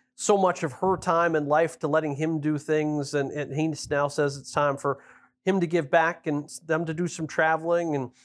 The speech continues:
I know that the boys and, and Rachel and all that will be happy to have their dad back for a little bit more. But we know, Matt, you can't keep him away. He will still be around.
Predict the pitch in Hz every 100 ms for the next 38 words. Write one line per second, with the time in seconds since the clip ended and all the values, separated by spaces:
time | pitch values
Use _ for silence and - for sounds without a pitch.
0 | _ _ 151 156 156 160 147 147 147 -
1 | 135 147 143 151 160 180 165 - 147 139
2 | 139 - 143 135 101 - 151 156 - 165
3 | 160 139 143 139 151 147 151 151 147 139
4 | 147 147 147 147 147 165 139 143 139 139
5 | 143 143 - 143 143 147 156 151 - -
6 | - 180 175 165 170 185 185 175 170 165
7 | 160 147 170 175 - 185 185 185 185 185
8 | 175 170 170 165 165 165 160 151 - 170
9 | 165 185 175 170 170 165